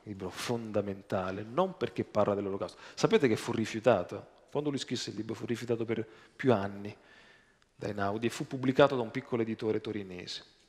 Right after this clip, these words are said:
De Silva, credo.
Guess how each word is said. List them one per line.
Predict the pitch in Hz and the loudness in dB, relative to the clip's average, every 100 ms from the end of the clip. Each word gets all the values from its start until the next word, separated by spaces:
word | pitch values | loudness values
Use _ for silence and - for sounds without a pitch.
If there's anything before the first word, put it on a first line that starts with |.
| _ _ _ _ | _ _ _ _
De | 107 | -4
Silva, | 101 104 90 - - - _ _ _ _ _ _ _ _ _ | -4 -6 -8 -10 -10 -14 _ _ _ _ _ _ _ _ _
credo. | - - 151 | -14 -14 -16